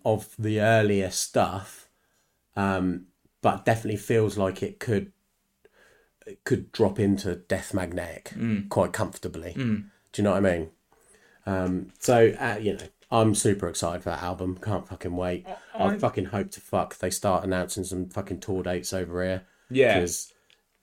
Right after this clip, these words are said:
Speaker 1: you know, I f-, I just, I fucking love that band.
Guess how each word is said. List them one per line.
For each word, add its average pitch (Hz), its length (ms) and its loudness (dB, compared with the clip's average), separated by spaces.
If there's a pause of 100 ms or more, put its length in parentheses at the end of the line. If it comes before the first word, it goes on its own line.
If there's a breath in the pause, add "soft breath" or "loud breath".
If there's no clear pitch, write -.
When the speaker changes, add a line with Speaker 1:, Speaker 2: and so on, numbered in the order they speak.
(180)
Speaker 1:
you 101 240 -6
know, 76 100 -10 (220)
I 87 60 -14
f-, - 300 -20 (440)
I 101 100 -10
just, - 360 -8 (120)
I 87 100 -10
fucking 90 360 -10
love 85 220 -6
that - 160 -14
band. 82 280 -12